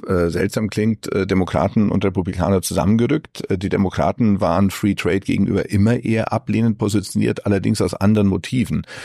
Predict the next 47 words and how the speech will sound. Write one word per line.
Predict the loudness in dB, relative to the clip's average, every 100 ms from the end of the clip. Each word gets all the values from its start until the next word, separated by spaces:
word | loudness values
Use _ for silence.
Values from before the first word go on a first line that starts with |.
| -16 -18 -8
Das | -4 -2
wesentliche | -2 0 0
Motiv | -2 -2 -2 0
war |
immer | 0 0
dieses | 0 -2 -2
Thema | -2 0 0
Jobs | 0 -2 -2 0
in | 2
the | 4
U | 4
S | 2 -2
A. | -2 -4 -8 -18 -20 -20 -20 -20 -18 -6
Ähm, | -2 2 2 2
und | 0 2
wenn | 2
wir | 2 0
auf | -2
das | -4 -2
Programm | -2 2 2 2
damals | 2 0 0
von | 0
Biden | 2 2 0
gucken, | 0 -2 0 0
und | 0
ich | 0
glaube | 0 2
nicht, | 0 0
dass | -2 -2
sich | -2
das | -2 0
unter | 0 0
Kamala | 0 0
Harris, | 2 2 0 -2 -6
äh, | -4
verändern | -2 0 0 0
wird, | -2 -2
dann | -4
ist | -4 -4
das | -6
Thema | -2 0 -2
Good | -4 -4 -4 -2
Jobs | -2 0 0 -4 -10 -4
in | 2 2
the | 2 2
U | 2
S | 0 -2 -4 -8